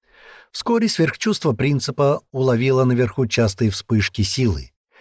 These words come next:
пока что только светлой. Очевидно, стражи атаковали чёрного пожирателя — а запустившие его кромешники пока никак себя не проявляли. Это настораживало.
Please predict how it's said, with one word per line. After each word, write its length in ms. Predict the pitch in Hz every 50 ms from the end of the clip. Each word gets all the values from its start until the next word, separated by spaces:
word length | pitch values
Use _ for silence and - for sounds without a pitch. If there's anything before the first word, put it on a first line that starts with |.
| - - - -
пока 280 | 110 107 98 135 117
что 180 | 107 - - 110
только 320 | - - 123 104 95 117
светлой. 560 | 104 - - 135 120 - - 78 71 - _ _ _ _ _ _ _ _ _ _ _ _ _ _ _
Очевидно, 520 | - 117 107 - 139 139 143 135 131 139 120
стражи 420 | - - - 156 170 151 131 131
атаковали 460 | 113 - 123 - 135 131 139 131 127
чёрного 400 | 110 - 135 131 120 120 120 120
пожирателя — 640 | 113 - 113 113 120 131 127 104 - 80 76 73 - _ _ _ _ _ _ _ _ - _
а 160 | - 113 110 98
запустившие 840 | 104 113 104 - 110 - - - 135 127 113 - - - 123 107
его 280 | 104 101 110 110 117 107
кромешники 680 | 101 101 98 95 92 92 92 - - 139 135 - 180
пока 260 | - 180 180 - 185
никак 340 | 180 185 175 - - - -
себя 280 | - - 147 117 101 92
не 140 | 104 110 113
проявляли. 680 | - 110 110 113 113 104 92 85 80 76 76 76 - _ _ _ _ _ _ _ _ _ _ _ _ _
Это 320 | - 120 110 104 - 120
настораживало. 880 | 110 110 107 101 - - 110 110 120 113 95 85 76 71 69 - - -